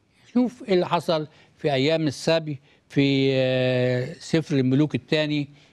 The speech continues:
وأصحاح أربعة وعشرين، اتكلم عن السبي البابلي الأول، وبعدين بعد كده نشوف السبي البابلي الثاني في، آه، أصحاح خمسة وعشرين. خلينا نشوف الأول أربعة وعشرين سبعتاشر.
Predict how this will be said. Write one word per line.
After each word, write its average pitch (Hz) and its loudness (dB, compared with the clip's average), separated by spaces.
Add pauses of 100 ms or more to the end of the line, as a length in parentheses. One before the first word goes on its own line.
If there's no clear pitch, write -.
(140)
وأصحاح 123 -2
أربعة 127 0 (320)
وعشرين، 151 0 (320)
اتكلم 151 -2
عن 127 -4
السبي 143 -4
البابلي 127 0
الأول، 175 0 (380)
وبعدين 139 0
بعد 131 -2
كده 143 0
نشوف 131 -6
السبي 135 -4
البابلي 120 -2
الثاني 131 -2 (360)
في، 120 0
آه، 117 -12 (320)
أصحاح 127 -2
خمسة 131 -4
وعشرين. 110 -6 (140)
خلينا 196 2
نشوف 180 -2
الأول 175 2
أربعة 160 0
وعشرين 156 -4
سبعتاشر. 185 0